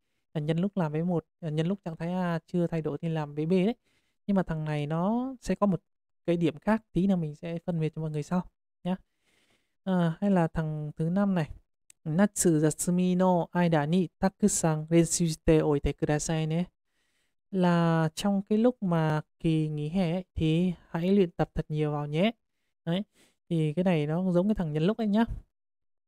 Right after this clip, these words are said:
Và đó là cách dùng của thằng, ờ, ai đà và ai đà ní. Và bây giờ thì mình sẽ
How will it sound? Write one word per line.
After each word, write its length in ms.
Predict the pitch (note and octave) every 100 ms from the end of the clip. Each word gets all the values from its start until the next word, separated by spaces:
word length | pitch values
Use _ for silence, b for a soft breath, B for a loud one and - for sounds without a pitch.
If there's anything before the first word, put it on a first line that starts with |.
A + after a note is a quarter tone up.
| _ -
Và 140 | F#3+
đó 200 | F3+ F#3+
là 180 | A3 F#3+
cách 200 | - A3
dùng 400 | G3 G3+ F3 D#3+
của 180 | D#3+ D#3
thằng, 380 | F#3 F3+ E3 D#3+
ờ, 600 | D#3+ D#3+ D#3 D#3 D3+ D3 - _
ai 260 | G3+ G3+ G3
đà 300 | F3 D#3+ - -
và 100 | E3
ai 140 | F#3
đà 140 | E3+ D#3
ní. 240 | D#3 A3+ - _ _ _ _ -
Và 200 | F#3 F#3
bây 100 | G#3+
giờ 220 | G#3+ F#3
thì 80 | F#3
mình 200 | F3 E3+
sẽ 380 | F3+ E3+ A3